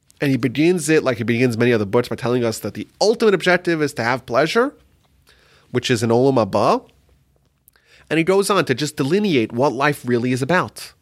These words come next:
and how we should strive to think about that. We have life, and the most important cho-, choice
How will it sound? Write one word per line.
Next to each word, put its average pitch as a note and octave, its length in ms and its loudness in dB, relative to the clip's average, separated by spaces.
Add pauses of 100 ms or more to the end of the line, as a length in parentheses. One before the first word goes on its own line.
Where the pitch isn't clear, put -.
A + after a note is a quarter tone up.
and B2+ 120 -2
how C3+ 200 2
we C#3+ 320 2
should D3 380 -2
strive A#2 720 -2 (460)
to F3+ 80 -2
think C#4+ 260 0
about B2 260 2
that. A2 80 -4
We C3+ 120 0
have F#3 200 0
life, G3 600 -6 (100)
and F3+ 100 -6
the E3+ 60 -2
most F3 160 0
important F#3+ 360 -2
cho-, F#3 260 0
choice - 680 -2